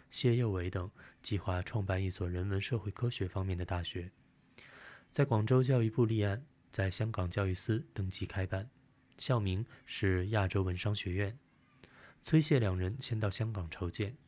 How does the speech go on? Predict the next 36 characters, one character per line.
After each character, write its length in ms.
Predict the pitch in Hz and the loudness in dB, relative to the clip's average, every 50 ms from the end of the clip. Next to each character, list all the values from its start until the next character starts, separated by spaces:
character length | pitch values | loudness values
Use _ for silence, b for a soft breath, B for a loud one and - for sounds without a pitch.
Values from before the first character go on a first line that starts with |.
| _ _ _ B B B B B B B B B | _ _ _ B B B B B B B B B
因 220 | 135 135 139 139 | 2 4 4 4
钱 280 | - - 110 101 110 120 | 2 2 2 2 2 2
先 200 | - - 135 131 | 2 2 2 2
生 140 | 135 123 | 2 0
的 60 | 113 101 | 0 0
号 200 | - - 113 101 | 0 0 -2 0
召 180 | - 110 101 | 2 0 0
力 140 | 98 104 104 | 0 0 -2
大， 280 | - 117 110 98 98 - B B B B | -2 -2 -2 -2 -4 -8 B B B B
便 140 | - 113 | -2 0
用 120 | 107 101 95 | 0 0 0
他 180 | - - 123 | -2 -2 -2
的 80 | 117 113 | 0 0
名 200 | 98 92 87 92 | 0 -2 -2 -4
字 180 | - - 101 95 | -4 -4 -4 -2
登 180 | - 98 98 | -2 -2 -2
记 120 | 98 101 90 | -2 -2 0
为 140 | 90 90 | 0 0
院 200 | 92 107 98 90 | 0 0 -2 -2
长。 220 | 87 - 110 123 - - _ _ _ _ _ _ _ _ _ _ _ _ _ - | -4 -6 -8 -10 -12 -16 _ _ _ _ _ _ _ _ _ _ _ _ _ -10
钱 200 | - - - 92 | -6 -4 -4 -2
先 160 | - - 98 | -2 -2 -4
生 160 | 92 - 95 | -4 -2 -2
一 100 | 90 90 | -2 -2
再 180 | 87 - 98 95 | -2 -2 -2 -2
推 180 | - - 107 107 | -2 -2 -2 -2
辞 160 | - - 95 | -2 -4 -6
不 120 | - - | -6 -4
掉， 260 | - 120 110 98 90 B B B B B B B | -2 0 0 0 -2 B B B B B B B
只 120 | - 101 | -2 0
有 120 | 87 90 90 | 0 0 -2
承 240 | - - 95 85 | -4 -4 -6 -4
担 120 | 87 101 101 | -4 -4 -4
了 80 | 95 | -4
下 180 | 90 - 95 90 | -6 -6 -8 -10
来。 200 | 101 113 - | -10 -12 -14